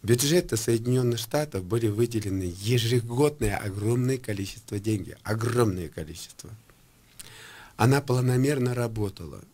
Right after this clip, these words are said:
Создавались здесь институты. Вербовались наши внутренние, м, правители, э, Советского Союза. Людей,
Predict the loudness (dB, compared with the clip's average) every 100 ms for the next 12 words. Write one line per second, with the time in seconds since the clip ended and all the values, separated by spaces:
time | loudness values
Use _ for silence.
0 | _ -4 2 2 4 4 4 4 2 -2
1 | -2 0 0 0 0 0 -4 -4 2 2
2 | 0 -10 -16 -20 _ -20 -20 -20 -2 4
3 | 4 6 2 4 2 2 0 -2 -10 0
4 | 2 2 2 -2 2 2 4 4 6 6
5 | 4 4 2 0 -4 -8 -8 -6 -6 -6
6 | -6 -8 -16 -20 -20 -20 -4 4 4 4
7 | 0 -2 -4 -4 -10 -18 _ _ _ _
8 | _ -4 -4 -4 -10 -8 2 4 6 2
9 | -2 -4 -2 -2 -2 -6 -14 -16 -18 -20
10 | -20 -20 -20 -20 -20 -20 -20 -20 _ 2
11 | 4 8 6 6